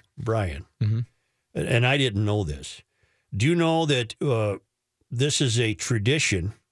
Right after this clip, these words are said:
Speaker 1: out of respect that goes back to the days of knights?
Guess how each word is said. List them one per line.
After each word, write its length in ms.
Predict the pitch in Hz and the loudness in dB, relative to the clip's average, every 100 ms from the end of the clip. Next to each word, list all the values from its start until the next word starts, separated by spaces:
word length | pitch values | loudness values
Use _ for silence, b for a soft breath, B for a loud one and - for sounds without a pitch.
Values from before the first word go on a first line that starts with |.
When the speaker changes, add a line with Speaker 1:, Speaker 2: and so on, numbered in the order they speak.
| _ _ _ _ | _ _ _ _
Speaker 1:
out 140 | 117 117 | 0 0
of 120 | 107 | 0
respect 600 | 110 - - 123 131 - _ _ _ _ | 0 -2 0 0 0 -6 _ _ _ _
that 160 | 120 113 | -2 2
goes 240 | 120 104 | 2 2
back 340 | 92 120 123 - | 2 2 0 -2
to 80 | 117 | -2
the 120 | 107 | 0
days 400 | 95 107 113 110 | 2 2 2 0
of 160 | 90 | -2
knights? 720 | 98 98 95 - - - - | -2 0 -2 -4 -8 -10 -12